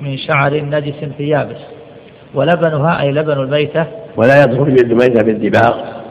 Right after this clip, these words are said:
Speaker 2: هذا مسألة خلاف بين أهل العلم. في حديث عبد الله بن عكيم قال: "جاءنا كتاب الرسول صلى الله عليه وسلم"، قال: "كنت نهيتكم في أن في جلود الميتة،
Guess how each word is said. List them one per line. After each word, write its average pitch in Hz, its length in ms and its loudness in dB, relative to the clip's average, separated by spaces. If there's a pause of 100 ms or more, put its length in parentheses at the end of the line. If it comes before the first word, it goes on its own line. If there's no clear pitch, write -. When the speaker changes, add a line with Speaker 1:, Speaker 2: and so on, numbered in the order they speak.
(680)
Speaker 2:
هذا - 180 -2
مسألة 147 360 2
خلاف 127 180 6
بين 92 180 2
أهل 82 160 0
العلم. 87 260 -2 (3000)
في - 100 -10
حديث 110 360 2 (120)
عبد 104 140 -4
الله 98 240 -2 (400)
بن 90 100 -4
عكيم 101 440 0 (1700)
قال: 98 220 0
"جاءنا 120 260 0
كتاب 104 340 -4
الرسول 90 440 -6
صلى 101 100 -2
الله 107 140 0
عليه 107 100 -4
وسلم"، - 40 -10 (1600)
قال: 92 140 -4
"كنت 117 320 2
نهيتكم 110 440 2
في 92 200 -8 (960)
أن 113 320 2
في 104 160 2
جلود 110 200 0
الميتة، 120 340 2